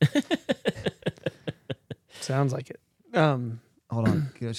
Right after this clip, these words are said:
Speaker 3: I share a comment?
Speaker 2: Yeah, go for it.
Speaker 3: Okay, Morgan said she's, you guys ever been on a houseboat?
Speaker 2: Yes.
Speaker 3: She
Speaker 1: Yeah.
Speaker 3: said she used to stay on the houseboat for vacations. Uh, I, I have never been on a houseboat.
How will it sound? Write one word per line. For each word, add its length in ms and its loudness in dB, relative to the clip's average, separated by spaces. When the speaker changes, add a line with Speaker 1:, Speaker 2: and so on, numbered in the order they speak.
Speaker 3:
I 60 -2
share 200 -2
a 60 -4
comment? 460 2
Speaker 2:
Yeah, 160 4
go 140 2
for 140 -2
it. 80 -12
Speaker 3:
Okay, 180 6
Morgan 380 2
said 300 -2
she's, 280 -6
you 120 2
guys 220 2
ever 100 -4
been 100 -6
on 60 -6
a 40 -4
houseboat? 460 -6
Speaker 2:
Yes. 400 -2
Speaker 3:
She 60 -6
Speaker 1:
Yeah. 60 0
Speaker 3:
said 180 2
she 100 -2
used 140 -2
to 60 -10
stay 140 -2
on 80 0
the 60 0
houseboat 440 0
for 120 0
vacations. 720 -2
Uh, 380 0
I, 200 2
I 180 2
have 180 0
never 320 2
been 160 2
on 100 0
a 40 2
houseboat. 500 -2